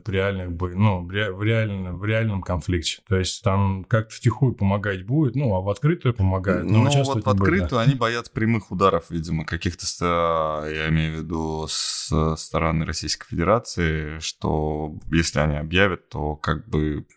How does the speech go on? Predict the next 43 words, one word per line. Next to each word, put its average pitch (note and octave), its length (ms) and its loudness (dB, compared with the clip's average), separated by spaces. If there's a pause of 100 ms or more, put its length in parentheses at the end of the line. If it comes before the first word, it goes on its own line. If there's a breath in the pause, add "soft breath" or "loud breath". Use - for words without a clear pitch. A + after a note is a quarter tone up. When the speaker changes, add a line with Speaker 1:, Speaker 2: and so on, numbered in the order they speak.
Speaker 2:
любая E2+ 520 0
страна, E2+ 440 0
на-, D#2 720 2
входящая D#2+ 480 0
в D#2 80 0
нато, F2+ 240 0
может D#2 340 -4
тут - 220 -6
оказаться D2 480 -2
под F#2 140 -6
ударом. D#2 320 2 (640 loud breath)
В - 40 -16
том D3+ 200 6
числе B2 320 0
и - 20 0
пограничные G2+ 640 -2
страны F#2 760 2
с - 120 -4
Украиной. F2+ 500 0
Полностью, G#2+ 580 -2
конечно, F#2 440 2
Европа F#2 420 2
сейчас F2+ 340 0
абсолютно G2 640 0
не D#2+ 140 2
готова D#2+ 640 -2
к - 120 -10
такому E2 320 0
конфликту, F2+ 640 0
и, D#2+ 540 -4
собственно, - 460 0
мы F2 120 4
говорили E2+ 360 0
об D#2 160 -2
этом D#2+ 240 -2
и - 20 0
не E2 120 -2
раз, G2 200 4
поддерживать E2+ 640 -2
там D#2 220 0
никто D2 220 2
не F#2 100 6
будет. D#2+ 340 -8